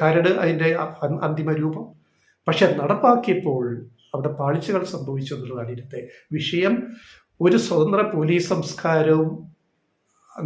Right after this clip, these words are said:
നി-, സ്വീകരിക്കാൻ കേരള സമൂഹം ഇപ്പോഴും തയ്യാറായിട്ടില്ല, പാകപ്പെട്ടിട്ടില്ല, അല്ലെങ്കിൽ കേരളത്തിലെ പോലീസ് അതിന്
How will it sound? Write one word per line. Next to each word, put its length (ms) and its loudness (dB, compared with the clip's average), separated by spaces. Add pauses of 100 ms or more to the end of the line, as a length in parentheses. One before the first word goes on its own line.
(120)
നി-, 160 -2 (480)
സ്വീകരിക്കാൻ 680 2 (840)
കേരള 280 4 (120)
സമൂഹം 400 0 (200)
ഇപ്പോഴും 380 -2 (160)
തയ്യാറായിട്ടില്ല, 800 0 (640)
പാകപ്പെട്ടിട്ടില്ല, 1040 2 (1120)
അല്ലെങ്കിൽ 300 6 (120)
കേരളത്തിലെ 440 4 (140)
പോലീസ് 460 4
അതിന് 180 0